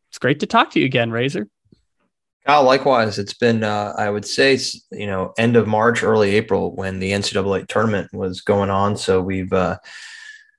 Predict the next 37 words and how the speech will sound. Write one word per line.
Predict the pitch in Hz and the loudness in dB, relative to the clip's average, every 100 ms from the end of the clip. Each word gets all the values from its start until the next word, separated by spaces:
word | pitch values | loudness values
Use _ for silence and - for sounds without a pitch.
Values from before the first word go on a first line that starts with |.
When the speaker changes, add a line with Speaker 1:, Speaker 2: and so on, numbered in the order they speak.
| _ | _
Speaker 2:
we've | - 104 | -8 0
had | 120 | 2
a | |
lot | 104 107 110 - | 2 2 0 0
transpire | 123 107 101 117 110 107 | 0 0 0 2 4 2
since | 104 107 98 | 0 -4 -6
then | - 107 117 113 | -4 -2 0 -2
with, | 101 92 - | -6 -8 -4
uh, | 92 90 | -2 -2
the | 87 101 | -2 -4
N | 101 | -4
B | 98 98 | -2 -2
A | 95 | -4
playoffs, | - 110 113 113 113 110 110 - | -2 2 4 6 4 2 -2 -8
uh, | 92 87 85 | -6 -6 -6
Major | 92 95 92 95 | -6 -4 -2 -4
League | 87 95 | -6 2
Baseball, | 117 120 - 113 110 107 104 98 101 - _ _ _ | 4 4 2 2 2 2 0 -4 -8 -14 _ _ _
Grand | - 95 92 | -2 -2 -2
Slam | - 92 85 | -2 -2 -4
tennis, | - 127 120 113 - - - _ _ _ _ - | -2 2 4 2 0 -14 -18 _ _ _ _ -16
you | 87 | -12
know, | 85 | -12
big | 87 - 92 110 | -4 0 0 2
golf | 127 127 123 | 4 4 2
events, | 107 110 107 101 | 0 2 2 0
a | |
lot | 104 101 - | 0 -2 -2
going | 101 98 | -2 -2
on. | 98 98 | -2 -4
So | 95 95 | -4 -2
excited | 90 - 101 95 | -2 0 2 2
to | 92 | -2
ha-, | 101 - | -6 -8
to | - | -12
be | 92 | -6
back. | 87 82 | -4 -6